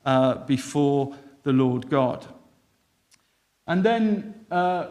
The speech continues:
working on non-meeting activity. So people have to work. I've got one of the best jobs in the world because I work for a Christadelphian, uh, organisation. So every morning we're able to start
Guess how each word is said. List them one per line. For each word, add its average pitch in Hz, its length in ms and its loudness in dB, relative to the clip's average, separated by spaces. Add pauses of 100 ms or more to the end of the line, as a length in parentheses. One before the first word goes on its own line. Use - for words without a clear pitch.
working 202 580 0 (100)
on 156 480 -2
non-meeting 160 1200 -2
activity. 170 760 -2 (800)
So 208 280 4
people 233 440 4
have - 340 -6
to 175 100 0
work. 175 440 0 (600)
I've 208 340 4
got 214 140 6
one 185 140 4
of 170 80 0
the 160 80 0
best 185 440 -2
jobs 151 300 0
in 147 100 2
the 151 80 4
world 156 440 2
because 135 260 -4
I 170 140 4
work 143 360 0
for 135 400 -2
a 143 60 -8
Christadelphian, 147 1120 -2 (480)
uh, 143 540 2
organisation. 175 960 4 (540)
So - 140 -6
every 214 300 4
morning 180 460 4
we're 175 200 4
able 143 280 2
to 139 140 -4
start - 680 -2